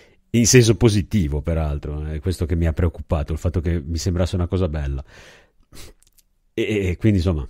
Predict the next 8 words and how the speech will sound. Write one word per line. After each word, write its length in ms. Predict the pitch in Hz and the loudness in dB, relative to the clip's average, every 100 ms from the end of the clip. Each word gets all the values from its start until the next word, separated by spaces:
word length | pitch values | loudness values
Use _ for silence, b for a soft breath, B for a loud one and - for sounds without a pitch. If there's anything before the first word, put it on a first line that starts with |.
| - _ - | -14 _ -10
mm, 320 | 98 90 80 78 B B B - | -4 -4 -4 -10 B B B -2
no, 160 | 117 - | 0 2
no, 260 | 131 135 127 | 4 4 4
non 240 | 131 131 | 4 6
essere 320 | 123 - 98 | 6 6 2
così 260 | 90 95 101 | 2 2 2
sicuro 600 | - - - 92 101 95 | -2 -6 -6 -2 2 0
che 600 | - 85 80 80 78 78 | 2 2 2 2 0 -2